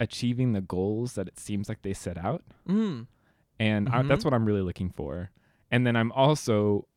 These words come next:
Speaker 1: trying to pick books where it seems like the author has good goals in mind.
Speaker 2: <laughs> Sure.
Speaker 1: Um, you know, and, you know, thrilling me is a
Speaker 2: Uh-huh.
Speaker 1: good one. Uh,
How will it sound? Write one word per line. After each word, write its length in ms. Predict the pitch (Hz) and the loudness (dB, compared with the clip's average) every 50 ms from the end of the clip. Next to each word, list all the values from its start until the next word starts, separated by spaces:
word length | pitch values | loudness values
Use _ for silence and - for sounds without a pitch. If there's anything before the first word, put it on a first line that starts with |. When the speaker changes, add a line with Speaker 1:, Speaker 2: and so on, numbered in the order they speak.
| _ _ | _ _
Speaker 1:
trying 260 | - - 135 117 113 | -2 2 4 4 4
to 60 | 110 104 | 4 2
pick 280 | - - 139 - - | 0 0 -2 0 0
books 320 | - 107 104 - - - - | -2 -2 -2 -2 -6 -10 -6
where 140 | 104 104 | -6 -6
it 140 | 98 98 - - | -6 -6 -4 -4
seems 180 | 131 123 120 | -4 -2 -2
like 140 | 117 107 - | -2 -2 -2
the 120 | - 110 101 | -2 -4 -2
author 500 | 98 104 107 - - 101 101 98 95 - - | -4 -6 -4 -2 -2 -2 0 -2 -2 -4 -6
has 440 | - - - 113 98 98 95 - - 113 104 - - | -4 -2 0 2 2 2 0 -2 -6 -10 -10 -12 -6
good 240 | - 104 98 104 - | -4 -4 -4 -4 -4
goals 460 | - 80 71 76 92 - - - - - | -6 -6 -6 -6 -6 -8 -10 -10 -12 -12
in 200 | - 92 87 87 | -10 -10 -10 -10
mind. 420 | 82 82 85 - - - - - - | -12 -14 -14 -14 -8 -6 -6 0 2
Speaker 2:
<laughs> 800 | - 220 - - 190 - - 175 160 - - 151 - - 143 131 - | 4 4 4 2 0 -2 -2 -4 -4 -4 -6 -8 -6 -6 -8 -8 -8
Sure. 440 | - - - 151 151 151 143 117 - - - - - - - _ _ _ _ - | -10 -6 0 2 2 2 2 0 -2 -8 -16 -20 -20 -20 -20 _ _ _ _ 0
Speaker 1:
Um, 320 | 120 117 107 101 101 104 - | 2 4 4 4 2 0 2
you 120 | 147 165 | 4 4
know, 200 | 143 110 107 113 - | 4 4 4 2 0
and, 240 | 139 135 135 139 135 - _ _ _ - | 0 0 0 0 -2 -6 _ _ _ -6
you 140 | 147 127 | -2 -2
know, 200 | 101 101 98 95 - - - | -2 -2 -2 -4 -8 -10 -6
thrilling 420 | - 135 135 131 143 135 120 110 | -2 2 2 4 4 4 4 2
me 240 | 107 110 110 117 123 - _ _ _ _ _ _ - | 2 0 0 -4 -8 -10 _ _ _ _ _ _ -4
is 120 | 131 127 123 | -2 0 2
a 20 | 123 | 2
Speaker 2:
Uh-huh. 80 | 127 | 2
Speaker 1:
good 100 | 120 113 | 2 2
one. 320 | 110 117 117 120 123 135 - - _ _ _ _ | 2 2 2 2 0 -2 -4 -10 _ _ _ _
Uh, 480 | - 104 101 98 98 101 101 98 95 | -4 -2 -2 0 0 -2 -2 -2 -4